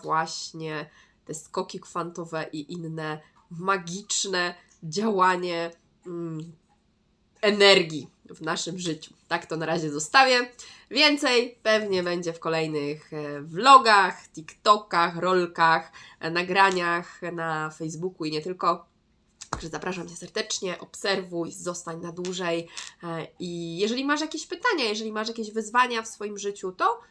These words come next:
śmiało napisz w komentarzu tu albo tu, w zależności od tego, gdzie oglądasz i gdzie Ci się tam wyświetla możliwość. Napisz w komentarzu, jakie są Twoje wyzwania, jakie są Twoje pytania, jakie masz plany,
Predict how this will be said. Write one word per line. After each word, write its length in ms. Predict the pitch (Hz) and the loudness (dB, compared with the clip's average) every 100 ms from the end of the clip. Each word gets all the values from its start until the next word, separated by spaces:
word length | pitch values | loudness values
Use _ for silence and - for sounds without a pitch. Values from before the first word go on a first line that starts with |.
| _ | _
śmiało 540 | - 330 220 220 220 _ _ - | 2 4 4 0 -6 _ _ -2
napisz 280 | 320 349 311 | 2 2 0
w 60 | - | -6
komentarzu 560 | 254 240 247 262 247 | -6 -2 2 2 0
tu 220 | 233 285 | -8 -4
albo 200 | 233 202 | -2 -2
tu, 280 | 202 233 226 | -4 -4 -6
w 40 | 220 | -6
zależności 460 | 180 180 180 185 | -8 -6 -10 -12
od 80 | 175 | -14
tego, 200 | 180 170 | -10 -8
gdzie 200 | 170 170 | -6 -4
oglądasz 420 | 165 170 190 170 | -2 -2 -2 -4
i 60 | 170 | -6
gdzie 160 | 156 156 | -8 -10
Ci 100 | - | -10
się 120 | 156 | -8
tam 180 | 165 156 | -8 -10
wyświetla 380 | 160 165 160 | -12 -12 -10
możliwość. 460 | 160 165 180 165 160 - - - _ | -10 -10 -8 -6 -8 -12 -20 -20 _
Napisz 280 | 311 311 285 | -2 -2 -4
w 60 | - | -8
komentarzu, 540 | 240 226 226 202 196 | -6 -6 -4 -4 -4
jakie 280 | 165 240 254 | -4 -6 -8
są 140 | 247 | -14
Twoje 260 | 226 220 202 | -10 -6 -6
wyzwania, 380 | 208 208 196 190 | -8 -8 -6 -6
jakie 220 | 190 196 | -8 -10
są 160 | 196 | -10
Twoje 260 | 185 - 175 | -10 -8 -8
pytania, 460 | 175 175 170 170 165 _ - | -8 -10 -8 -8 -10 _ -6
jakie 200 | 403 427 | 0 0
masz 160 | 415 | 0
plany, 360 | - 202 180 180 | 0 2 2 -2